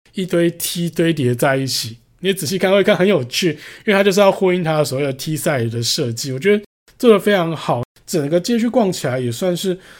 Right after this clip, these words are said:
东京非常舒服、非常有特色的一个街区。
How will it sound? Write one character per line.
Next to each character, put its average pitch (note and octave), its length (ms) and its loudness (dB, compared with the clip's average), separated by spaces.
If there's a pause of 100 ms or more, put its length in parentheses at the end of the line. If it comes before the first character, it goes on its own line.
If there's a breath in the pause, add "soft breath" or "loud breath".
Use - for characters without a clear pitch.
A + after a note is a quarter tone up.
(120 loud breath)
东 G3+ 220 0
京 G3 180 -2
非 G3 140 0
常 D3 180 -2
舒 G#3+ 300 0
服、 C#3+ 240 -8
非 B2+ 120 -6
常 F3 120 0
有 A#2 180 -6
特 F3+ 260 -2
色 E3+ 220 -2
的 C3+ 100 -4
一 B2 80 -4
个 C3 140 -4
街 C3 300 -6
区。 C3 280 -8